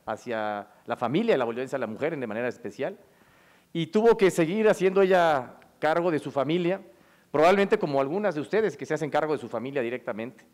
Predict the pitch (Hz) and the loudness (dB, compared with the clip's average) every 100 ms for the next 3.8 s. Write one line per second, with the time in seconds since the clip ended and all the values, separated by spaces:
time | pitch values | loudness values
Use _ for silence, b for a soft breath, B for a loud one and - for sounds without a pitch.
0 | b b b b b b b 127 147 175 | b b b b b b b 0 4 6
1 | 214 214 196 - 156 185 185 185 175 156 | 6 4 2 -2 0 0 2 2 4 4
2 | 135 - - _ - 131 156 165 165 143 | 0 -4 -20 _ -14 -2 0 2 2 2
3 | 131 117 127 117 - 147 160 151 | 0 -4 -4 -4 0 0 0 -6